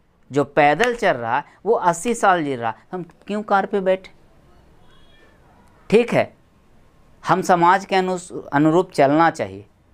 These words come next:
लेकिन समाज के अनुरूप में चलने का मतलब ये नहीं होता है कि हम अपने आप को नुकसान पहुंचाएं। तो मित्रों,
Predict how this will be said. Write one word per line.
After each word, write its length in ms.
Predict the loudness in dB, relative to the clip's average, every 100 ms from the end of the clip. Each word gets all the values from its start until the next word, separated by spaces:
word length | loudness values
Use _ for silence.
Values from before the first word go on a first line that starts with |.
| _ _ _ 0
लेकिन 360 | 0 2 -2
समाज 500 | 0 0 2 2 0
के 100 | -2
अनुरूप 400 | 0 2 0 -2 -6
में 220 | -4 -4
चलने 400 | 0 0 2 0
का 120 | 0 0
मतलब 320 | 0 -2 -2
ये 180 | -2 0
नहीं 180 | 0 0
होता 320 | -2 0 2
है 120 | 0 -4 -16 -4
कि 100 | -2
हम 240 | 0 -2
अपने 360 | -2 -4 -2 0
आप 260 | 0 -2 -2
को 120 | -2
नुकसान 420 | -2 -6 -10 -12
पहुंचाएं। 440 | -14 -16 -16 -20 -20 -20 -20 -20 -20 _ -20 -20 -20 -20 -20 -20 -20 -20 -20 -20 -20 -12
तो 60 | -10
मित्रों, 380 | -8 -2 -2